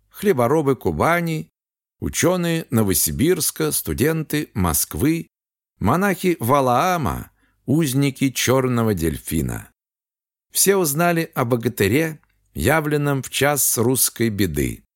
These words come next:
Сам же Лемнер с красным бинтом на голове носился по Москве, отыскивая елку, под которой замерзала Лана. За рулем Бентли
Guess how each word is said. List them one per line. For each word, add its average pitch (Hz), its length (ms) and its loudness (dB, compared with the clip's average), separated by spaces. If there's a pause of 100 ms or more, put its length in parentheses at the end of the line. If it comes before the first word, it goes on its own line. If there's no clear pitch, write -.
(540)
Сам 185 340 2
же 165 100 0
Лемнер 170 560 0 (460)
с - 140 -4
красным 147 640 0
бинтом 135 640 0
на 139 100 0
голове 120 600 0 (520)
носился 135 520 2
по 123 140 -6
Москве, 123 680 0 (400)
отыскивая 143 800 0
елку, 131 720 -2 (100)
под - 160 -6
которой 156 580 0 (140)
замерзала 127 1000 0 (160)
Лана. 80 580 0 (520)
За 120 200 2
рулем 160 420 0
Бентли 160 720 -2